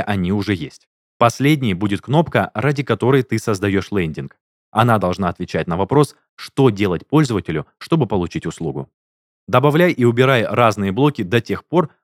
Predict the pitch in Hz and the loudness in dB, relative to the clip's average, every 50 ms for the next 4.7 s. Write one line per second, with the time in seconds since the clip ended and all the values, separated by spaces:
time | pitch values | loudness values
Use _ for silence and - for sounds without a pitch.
0 | _ - - 131 - 165 165 160 143 - 120 110 101 98 113 123 127 - - 131 | _ 0 0 0 0 2 0 2 2 2 2 2 2 4 2 2 2 0 -2 -4
1 | - - 123 104 95 95 98 98 101 101 101 98 - - 87 - - 85 80 - | -4 -4 -4 -2 0 0 0 0 0 0 0 -2 -4 -6 -8 -4 -4 -4 -4 -2
2 | 92 87 82 78 71 71 71 69 69 62 _ _ _ _ _ _ _ - - - | -4 -4 -4 -4 -6 -10 -12 -12 -14 -16 _ _ _ _ _ _ _ -20 -8 -2
3 | - 113 98 - 80 73 - - - 117 90 87 90 - - 92 90 87 92 98 | -2 -2 -2 -2 -6 -10 -6 -2 0 0 0 0 -2 -4 -4 -4 -2 -2 -2 -2
4 | 80 - - 82 - - - 107 - - 160 160 147 | -4 -4 -6 -8 -6 -6 -6 -4 -2 0 0 0 0